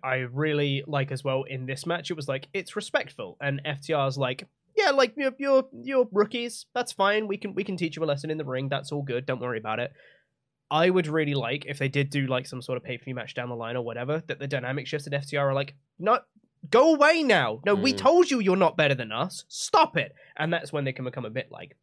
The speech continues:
Speaker 1: meaner and just be
Speaker 2: Mm-hmm.
Speaker 1: like, "No, your style is bad. We've told you this. Our style is better."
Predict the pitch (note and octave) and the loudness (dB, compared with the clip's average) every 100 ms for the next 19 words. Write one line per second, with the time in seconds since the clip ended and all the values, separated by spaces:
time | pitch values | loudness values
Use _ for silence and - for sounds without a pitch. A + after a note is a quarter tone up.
0 | - A2 G2+ - - _ - A#2 B2+ A#2+ | -16 -16 -16 -18 -20 _ -12 -4 -2 -2
1 | F#2+ B2 - A3 D4 G#2+ A#2 D#3 F#3 D3 | -6 -10 -2 4 4 2 0 0 2 0
2 | C3+ D#3+ F#3+ C4 F3 A2+ - B2 - A#3+ | 2 2 4 4 4 0 -10 -12 -2 0
3 | B3+ A#2 A2+ D3 - - C3 C#3 A#2+ C#3 | 0 -6 -8 -8 -8 -8 -8 -6 -4 -4
4 | D3+ G#3+ C#3 A#2+ | 2 2 2 -12